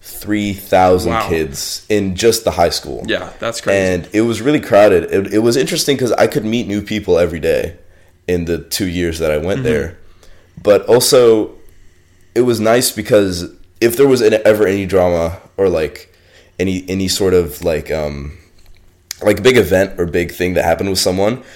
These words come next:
Speaker 1: it'd only be big in a small group. Like, I could, like, but at our school, it would kind of be, um, like, on, on blast.
Speaker 2: Yeah.
Speaker 1: Yeah.
Speaker 2: Yeah, yeah. And that, that is something that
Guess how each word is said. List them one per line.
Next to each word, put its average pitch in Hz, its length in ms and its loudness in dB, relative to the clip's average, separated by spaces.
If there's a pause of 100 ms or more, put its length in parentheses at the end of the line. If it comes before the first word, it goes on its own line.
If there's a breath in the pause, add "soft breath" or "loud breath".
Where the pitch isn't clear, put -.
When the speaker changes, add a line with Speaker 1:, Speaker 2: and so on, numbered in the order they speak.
(140 loud breath)
Speaker 1:
it'd 110 200 2
only 120 200 2
be 92 140 -4
big 87 360 2
in 80 100 -2
a 82 80 -2
small 85 380 -2
group. 76 320 -6
Like, 80 160 0
I 87 200 4
could, 90 500 -4 (260 soft breath)
like, - 380 -4 (120)
but 95 260 0
at 95 140 4
our 95 160 4
school, 80 580 -6
it 87 80 -2
would 82 160 -6
kind 82 200 -4
of 76 120 -8
be, 80 180 -6
um, 73 380 -8 (500)
like, 90 400 -4
on, 85 340 -2
on 78 160 -4
blast. - 640 -2
Speaker 2:
Yeah. 101 320 -4
Speaker 1:
Yeah. 87 280 0
Speaker 2:
Yeah, 95 120 -14
yeah. 92 120 -20 (480 loud breath)
And 135 180 0
that, - 280 -4 (120)
that 160 160 2
is - 480 -4 (220)
something 127 420 -2
that 107 400 -2